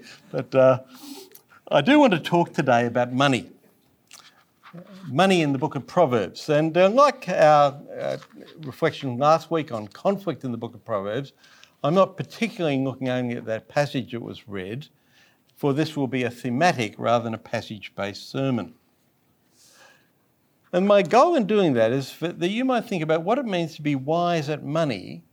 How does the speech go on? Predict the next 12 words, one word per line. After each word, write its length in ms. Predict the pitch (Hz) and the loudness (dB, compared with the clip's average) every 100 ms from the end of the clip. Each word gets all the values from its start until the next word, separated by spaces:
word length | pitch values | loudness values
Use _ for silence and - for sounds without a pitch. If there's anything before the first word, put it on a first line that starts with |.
| _ | _
about 320 | 117 139 160 | -2 2 2
money 340 | 139 120 117 135 | 0 -6 -4 -4
at 120 | 127 | -6
this 140 | 147 | -8
stage 420 | - - 131 123 123 | -2 2 2 2 -6
of 100 | 117 | -6
your 180 | 123 | -4
ministry 840 | 117 143 165 - - 92 110 147 - - _ _ _ _ | -2 2 2 0 -6 -8 -6 -6 -8 -20 _ _ _ _
and 300 | 147 165 156 | -4 -2 -4
for 180 | - 160 | -4 -4
the 120 | 151 | -4
future 560 | - 147 135 - 87 | -4 -4 -2 -2 -4